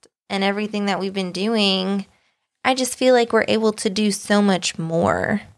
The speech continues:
because we're constantly here. I just feel like it's easier for us to keep up with everything. It's easier for us to try things.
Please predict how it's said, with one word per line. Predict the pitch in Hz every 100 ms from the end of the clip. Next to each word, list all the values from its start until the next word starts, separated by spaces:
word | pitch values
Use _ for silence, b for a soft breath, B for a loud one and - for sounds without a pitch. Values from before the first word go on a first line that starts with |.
| _ _ _ _ -
because | 196 202 190
we're | 185
constantly | 180 - 185 180 185 180 170 160 156 170 - _ _
here. | - 190 170 - - 202 _ _ _ _ _ -
I | 180
just | 185 202
feel |
like | 190 185
it's | 170
easier | - 220 214 202 202
for | 196 202
us | 185
to | -
keep | 190 165 -
up | -
with | 240
everything. | 233 220 220 226 220 220
It's | 196 -
easier | 190 185 190
for | 180
us | 165
to | -
try | - 220 247 233
things. | - 226 214 208 202 202 214